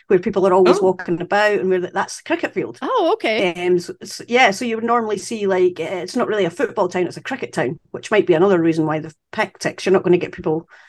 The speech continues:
Speaker 1: walking to the football match while you're trying to film background shots. But yeah, so it was supposed to be a cricket match, but that was gonna be a hell of a lot of organisation, and it sort of turned into a darts match,
Speaker 3: And
Speaker 1: so
Speaker 3: since it always rained when they were filming the actual football scenes, they probably <laughs> figured something indoors would be better.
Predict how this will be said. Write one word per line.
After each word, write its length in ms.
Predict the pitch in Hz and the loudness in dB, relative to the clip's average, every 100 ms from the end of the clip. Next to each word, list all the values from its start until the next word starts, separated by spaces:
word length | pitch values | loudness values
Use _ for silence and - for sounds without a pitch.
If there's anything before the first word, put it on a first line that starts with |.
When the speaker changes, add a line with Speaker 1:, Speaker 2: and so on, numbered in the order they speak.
| _ _ - | _ _ 0
Speaker 1:
walking 280 | 185 185 | 2 2
to 80 | 185 | 0
the 60 | 180 | 0
football 360 | - - 170 | -2 0 0
match 260 | 170 151 - | 2 0 0
while 100 | 175 | -2
you're 100 | 151 | -2
trying 180 | - - | -2 -4
to 100 | 175 | -4
film 240 | 156 165 | -4 -2
background 440 | 165 196 175 160 165 | -2 -2 -2 -4 -4
shots. 300 | 151 - - | -6 -6 -6
But 180 | 190 | -4
yeah, 240 | 202 214 190 | 0 2 2
so 120 | - | 0
it 40 | |
was 80 | 190 | 0
supposed 240 | - 254 214 | 0 -6 -2
to 40 | |
be 100 | 156 | -4
a 80 | 156 | 0
cricket 340 | 311 311 233 | -2 -2 0
match, 320 | 175 - - | 0 -2 -2
but 140 | 180 - | -2 2
that 120 | 190 | 2
was 140 | 190 | 2
gonna 160 | 196 185 | 4 4
be 360 | 175 175 175 175 - - - - | 4 2 2 -2 -14 -20 -14 -10
a 40 | |
hell 320 | - 240 208 | -2 2 2
of 100 | 190 | 2
a 20 | |
lot 140 | 185 165 | 0 0
of 80 | 175 | -2
organisation, 640 | 180 170 175 185 190 214 | -4 -2 -2 -2 -4 -2
and 140 | 190 | -2
it 100 | - | -2
sort 160 | - - | -6 -12
of 80 | - | -12
turned 240 | - 170 175 | -8 -4 -4
into 200 | - 170 | -4 -6
a 60 | |
darts 420 | 165 165 202 - - | -2 -4 -4 -6 -8
match, 280 | 226 - - | -8 -8 -4
Speaker 3:
And 100 | 294 | -2
Speaker 1:
so 80 | 180 | 2
Speaker 3:
since 220 | 175 180 | 0 0
it 100 | 311 | -2
always 440 | 269 269 277 262 202 | 0 0 0 -2 -4
rained 360 | 214 226 233 | -2 0 0
when 120 | 220 220 | -2 -4
they 100 | 196 | -4
were 80 | |
filming 460 | 196 226 208 202 196 | -6 -6 -6 -6 -4
the 120 | 175 | -4
actual 360 | 190 190 - 185 | -4 -6 -8 -8
football 360 | 214 196 180 | -8 -2 -2
scenes, 300 | 175 185 180 | -2 -6 -6
they 140 | 185 185 | -4 -6
probably 340 | - 196 240 | -4 -2 -2
<laughs> 220 | - 302 | -2 -2
figured 420 | 247 240 262 233 220 | 2 2 2 0 -2
something 320 | 226 226 196 | -4 -2 -4
indoors 560 | 208 220 196 190 - | -4 -2 -2 -2 -4
would 160 | 311 - | -6 -6
be 120 | 277 | -8
better. 300 | 196 214 226 | -4 -4 -4